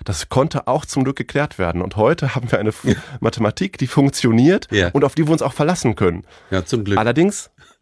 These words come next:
Speaker 1: eine, die nicht allmächtig ist, das kam eben auch raus.
Speaker 2: Mhm.
Speaker 1: Das ist auch was Tolles.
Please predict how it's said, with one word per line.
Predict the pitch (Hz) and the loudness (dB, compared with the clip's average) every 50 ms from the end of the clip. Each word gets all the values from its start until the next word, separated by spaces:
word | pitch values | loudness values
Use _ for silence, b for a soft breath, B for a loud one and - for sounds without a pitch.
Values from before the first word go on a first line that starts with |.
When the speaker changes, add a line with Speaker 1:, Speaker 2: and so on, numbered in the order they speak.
| b b b b _ _ - | b b b b _ _ -6
Speaker 1:
eine, | - 107 117 135 139 | -2 0 2 2 2
die | 113 110 95 | 2 4 4
nicht | 120 139 - - - - | 4 4 2 0 -2 0
allmächtig | 143 156 160 170 190 - - 156 - - | 2 2 4 2 2 0 -2 -6 -4 -4
ist, | - 87 78 - - | -6 -8 -6 -4 -4
das | 98 - - | -4 -4 -4
kam | - 117 117 110 | -4 -4 -4 -2
eben | - 131 135 143 - | -2 -2 -2 -2 -2
auch | - 170 165 - - | -2 -4 -4 -4 -8
raus. | - 64 69 - - - B B B | -10 -10 -12 -14 -16 -18 B B B
Speaker 2:
Mhm. | 85 80 | -8 -4
Speaker 1:
Das | 98 107 92 - | -4 -4 -4 -4
ist | - 127 - - - | -6 -8 -8 -8 -6
auch | 135 - - | -6 -6 -6
was | 107 - - | -8 -8 -8
Tolles. | - - - - - - - - - | -10 -14 -14 -14 -14 -16 -18 -20 -20